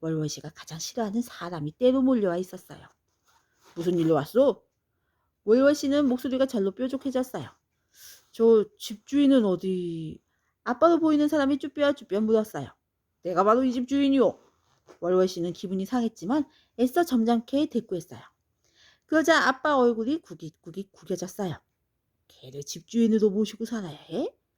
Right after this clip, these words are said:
하는 얼굴이었죠. 엄마도 눈동자가 마구 흔들렸어요. "애들한테 병균이라도 옮기면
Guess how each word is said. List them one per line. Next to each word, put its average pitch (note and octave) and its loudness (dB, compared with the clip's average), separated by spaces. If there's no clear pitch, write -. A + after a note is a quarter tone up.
하는 F4+ 0
얼굴이었죠. G#3 0
엄마도 C4 2
눈동자가 B3+ 2
마구 F#3+ -4
흔들렸어요. B3+ -2
"애들한테 G3 -6
병균이라도 B3+ 2
옮기면 G#3+ -2